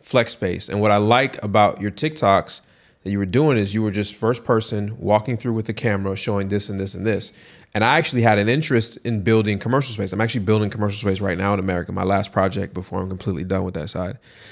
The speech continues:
And so, like, it just caught my interest that you were doing this. And it was, and I, and my experience with building warehouses is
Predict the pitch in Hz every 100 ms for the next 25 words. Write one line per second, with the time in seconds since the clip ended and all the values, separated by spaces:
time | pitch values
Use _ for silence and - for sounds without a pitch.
0 | - - - 107 101 117 110 107 98 -
1 | _ _ _ _ _ _ - 120 107 131
2 | - 151 151 139 117 120 151 156 117 98
3 | - - 107 110 110 101 107 156 165 117
4 | 104 104 113 113 110 101 - - _ 117
5 | 113 107 - 117 104 - _ _ - 117
6 | 185 170 - - 143 131 123 - 107 95
7 | 120 117 110 107 104 - 98 107 127 127
8 | 92 98 98 95 92 101 92 95